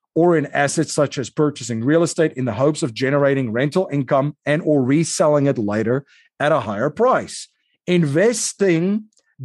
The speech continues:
differs from saving in that the money is used, uh, um, used to, uh, put to work, meaning that there is some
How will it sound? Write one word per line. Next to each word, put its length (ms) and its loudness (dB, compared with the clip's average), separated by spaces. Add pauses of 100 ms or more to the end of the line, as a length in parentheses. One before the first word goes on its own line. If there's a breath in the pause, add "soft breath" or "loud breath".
(120)
differs 640 0
from 280 2
saving 880 0 (440 soft breath)
in 180 0
that 220 2
the 80 2
money 400 2
is 180 2
used, 640 -2
uh, 240 2
um, 280 -2 (880)
used 320 0
to, 120 -2 (140)
uh, 140 0
put 260 -2
to 80 0
work, 500 0
meaning 520 0 (400 soft breath)
that 160 0
there 440 0
is 420 2 (100)
some 520 0